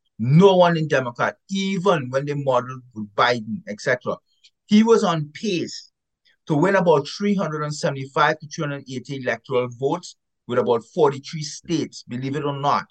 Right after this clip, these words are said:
Trump, unstoppable. Something happened from around March fifteen when we locked down to when that election happened. And I, and I've tried to tell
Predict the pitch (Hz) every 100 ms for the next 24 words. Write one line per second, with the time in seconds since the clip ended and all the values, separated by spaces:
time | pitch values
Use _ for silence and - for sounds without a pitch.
0 | _ _ _ - 208 165 - 139 135 -
1 | 175 160 160 123 98 _ _ _ - -
2 | 214 226 254 - 226 220 202 196 185 -
3 | 117 117 160 - _ _ _ _ _ _
4 | _ _ _ _ _ 170 151 135 - _
5 | 131 143 165 180 165 139 147 160 185 -
6 | - 160 - 185 160 127 107 143 156 151
7 | 139 131 123 - _ 147 143 123 104 -
8 | _ _ _ _ _ _ 143 135 151 151
9 | 143 139 135 131 - 127 131 123 123 104
10 | 127 143 143 139 139 147 143 - - 185
11 | 190 208 220 180 185 165